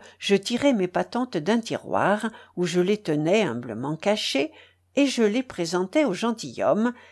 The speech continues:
qui les lut d'un bout à l'autre attentivement,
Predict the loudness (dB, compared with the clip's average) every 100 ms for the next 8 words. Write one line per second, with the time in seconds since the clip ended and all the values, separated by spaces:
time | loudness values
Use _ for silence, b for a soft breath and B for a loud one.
0 | B _ -2 4 6 4 2 0 2 0
1 | 2 2 2 2 4 2 0 -4 -4 2
2 | 4 4 -2 -2 -6 -4 -2 -2 -4